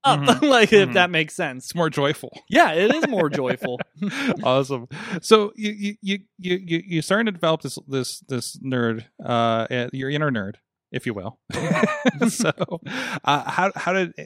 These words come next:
Speaker 2: you know, and this was, uh, the school was with P W X, of course, at the time, right? Uh,
Speaker 1: Yes.
Speaker 2: going into things. So, uh, you, you get into a little bit about, uh, that development in, in, in your, your first match. Tell me a little bit about that first match.
Speaker 1: Mm,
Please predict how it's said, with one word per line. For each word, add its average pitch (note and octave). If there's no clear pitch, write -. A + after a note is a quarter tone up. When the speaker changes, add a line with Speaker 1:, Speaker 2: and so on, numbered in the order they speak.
Speaker 2:
you D#3
know, B2
and C3
this E3+
was, D3+
uh, B2+
the B2+
school F3+
was D#3
with C#3
P C#3
W A#2+
X, A2+
of A#2
course, A2
at G#2
the A2
time, G2+
right? A2
Uh, A#2+
Speaker 1:
Yes. A2+
Speaker 2:
going A#2+
into A#2
things. A2
So, C3+
uh, -
you, -
you D#3
get F3+
into F#3
a D3
little C3+
bit B2+
about, A#2
uh, A2
that A#2+
development A#2
in, A2+
in, A#2+
in A2+
your, A2+
your A#2+
first -
match. G#2+
Tell F#3
me G3+
a -
little E3
bit C3+
about B2
that G#2
first G#2
match. -
Speaker 1:
Mm, F3+